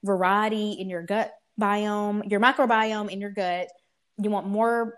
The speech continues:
good bacteria than bad. And, a lo-, you know, you've gotta get the prebiotics in there to feed the good probiotics. And so anyway, if it, I know it sounds really complicated, we're gonna get into more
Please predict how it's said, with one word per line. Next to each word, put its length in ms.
good 200
bacteria 540
than 180
bad. 460
And, 120
a 60
lo-, 160
you 140
know, 80
you've 160
gotta 160
get 160
the 80
prebiotics 680
in 80
there 220
to 120
feed 220
the 60
good 240
probiotics. 680
And 180
so 380
anyway, 320
if 80
it, 160
I 80
know 200
it 120
sounds 240
really 160
complicated, 680
we're 100
gonna 200
get 120
into 240
more 380